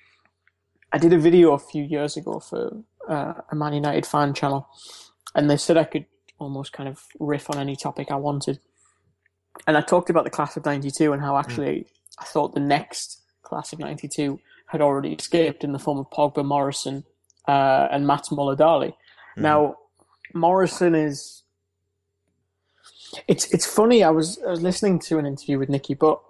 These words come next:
Speaker 1: just before we came on, <clears throat> and he talked about how actually the idea that Man United wasn't producing was a myth, and you look at Marcus Rashford as a good example. I think Rashford was a bit of a unicorn. I'm,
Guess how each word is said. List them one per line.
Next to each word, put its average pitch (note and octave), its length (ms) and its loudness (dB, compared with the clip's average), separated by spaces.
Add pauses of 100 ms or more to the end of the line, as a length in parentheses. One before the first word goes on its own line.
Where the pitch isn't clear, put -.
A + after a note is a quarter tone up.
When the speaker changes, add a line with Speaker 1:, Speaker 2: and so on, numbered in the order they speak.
(100)
Speaker 1:
just - 160 -14
before D3 280 -2
we C#3+ 100 -2
came C#3+ 260 4
on, C#3+ 220 0 (120)
<clears throat> - 120 -6
and F3+ 600 4
he D#3 100 -4
talked D#3 300 0
about D3+ 220 0
how D3+ 120 2
actually C#3 480 -4 (380)
the D#3 100 -4
idea D3 320 -2
that - 100 -14
Man D3+ 160 -4
United D3 300 -4
wasn't D3+ 300 -4
producing D3 400 -6
was C#3+ 120 -6
a D3 60 -2
myth, D3 320 0
and D3+ 200 -4 (420)
you E3 80 6
look D3+ 160 2
at - 60 -8
Marcus D3+ 360 0
Rashford D3+ 420 2
as D3 120 -4
a D3 60 -8
good D3 120 -6
example. D3+ 500 -8 (760)
I - 80 -8
think G3+ 240 0
Rashford G3+ 320 -4
was D#3+ 160 0
a D3 40 -6
bit D3 140 -4
of D3 80 -6
a D3 60 0
unicorn. D3 500 0
I'm, D3 100 -4